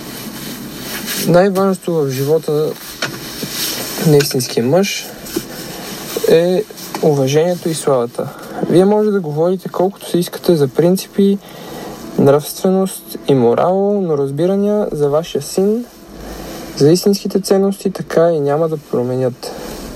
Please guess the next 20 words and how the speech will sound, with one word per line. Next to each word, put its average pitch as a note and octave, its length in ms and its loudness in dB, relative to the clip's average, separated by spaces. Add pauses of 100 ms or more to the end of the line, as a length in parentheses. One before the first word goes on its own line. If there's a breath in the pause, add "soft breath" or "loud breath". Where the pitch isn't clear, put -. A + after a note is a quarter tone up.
(1600 loud breath)
И D#3 40 6
бъдете E3+ 240 4
сигурни, A3 480 0
че F3 160 -4
главното G3 760 0 (160)
място F#3+ 320 0
сред E3+ 280 -4
тях F3+ 240 4
заема E3+ 480 2
авторитетът C#3+ 720 -2
му F3+ 100 2
пред B2+ 300 -2
група D3 320 2
приятели. A#2+ 540 2 (1600 loud breath)
И A3+ 300 6 (380)
това, E3 360 4 (400)
тогава E3+ 380 4
се - 120 -6
появява D3 540 2
алкохола. B2 640 -2